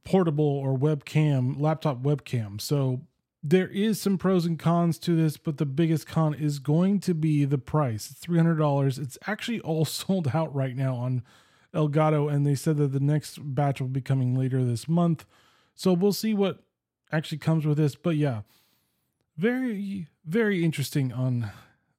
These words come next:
what they're coming out with. And like I said, from what I've seen so far, most YouTubers like it. Now, there's always gonna be a few of those that don't, but most actually like it, and most surprisingly, Elgato's actually using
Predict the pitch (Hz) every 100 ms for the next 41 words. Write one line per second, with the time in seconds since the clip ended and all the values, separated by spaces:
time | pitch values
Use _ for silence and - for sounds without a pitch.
0 | _ _ _ - 143 156 151 151 143 135
1 | 127 127 117 165 196 196 - _ _ 160
2 | 165 165 - 135 117 - - 185 175 170
3 | 190 - 147 170 185 151 - 180 170 -
4 | 175 151 170 165 170 156 _ _ _ _
5 | _ _ - 139 151 180 180 - 175 175
6 | 170 160 151 147 135 156 135 139 139 151
7 | 151 151 151 143 135 143 139 139 123 123
8 | - 180 180 - 147 180 185 196 180 -
9 | 170 - 160 160 156 160 147 135 139 143
10 | 135 - _ _ _ _ _ _ - 147
11 | 156 160 156 156 143 135 - - 143 139
12 | 147 135 143 127 143 131 190 208 143 120